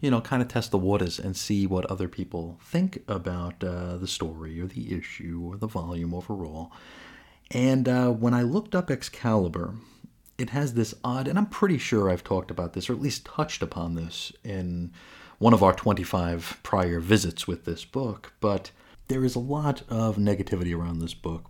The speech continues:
but it always comes with this, like, odd, almost apologetic qualifier, which I don't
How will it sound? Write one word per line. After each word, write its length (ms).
but 160
it 80
always 280
comes 320
with 120
this, 200
like, 380
odd, 480
almost 280
apologetic 600
qualifier, 800
which 180
I 60
don't 380